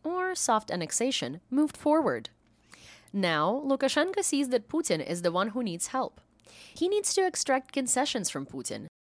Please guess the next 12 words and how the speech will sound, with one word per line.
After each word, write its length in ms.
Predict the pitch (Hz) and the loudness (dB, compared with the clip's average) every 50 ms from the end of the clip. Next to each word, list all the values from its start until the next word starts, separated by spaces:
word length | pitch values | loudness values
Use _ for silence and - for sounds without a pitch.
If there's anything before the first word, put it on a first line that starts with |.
| _ _ - | _ _ 0
and 220 | 214 214 208 208 | 2 2 4 4
knows 340 | 220 254 269 214 147 143 147 | 4 4 4 4 2 0 0
that 160 | - 156 151 | -2 0 0
so 180 | - - 175 160 | 2 2 2 2
long 280 | 160 180 214 285 349 | 2 2 2 2 0
as 100 | 392 381 | 0 -2
Prigozhin 540 | - - 349 339 277 269 262 254 240 240 208 | -2 0 0 2 4 4 6 6 6 4 2
is 120 | 202 196 196 | 2 2 2
alive 400 | 185 185 185 180 170 160 156 - | 2 4 4 4 4 2 0 -2
and 220 | - 165 160 160 147 | -4 -6 -4 -4 -4
in 160 | 147 151 151 | -4 -4 0
Belarus, 600 | 156 185 254 254 180 139 131 127 - - - - | 2 2 4 4 2 0 0 -2 -2 -2 -2 -4